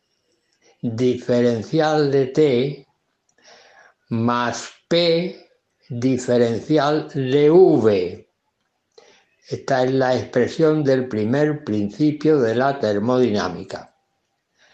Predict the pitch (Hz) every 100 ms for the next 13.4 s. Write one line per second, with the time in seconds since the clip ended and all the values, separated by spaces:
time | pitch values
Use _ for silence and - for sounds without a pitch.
0 | _ _ _ _ _ _ _ _ _ _
1 | _ - 127 147 147 - 151 143 101 92
2 | 135 - - - 120 110 107 107 104 123
3 | 165 170 170 185 190 190 - _ _ _
4 | _ _ 131 135 120 - 117 107 101 98
5 | 110 151 156 156 - _ _ _ _ _
6 | _ - 139 127 127 127 123 156 143 143
7 | 139 131 - 143 - 190 165 165 175 160
8 | - _ _ _ _ _ _ - 151 139
9 | 143 147 151 165 165 - - - - -
10 | - _ - 131 123 123 120 117 123 107
11 | - 165 170 165 123 113 - 117 110 98
12 | 123 110 113 98 160 156 147 135 160 135
13 | 123 143 170 -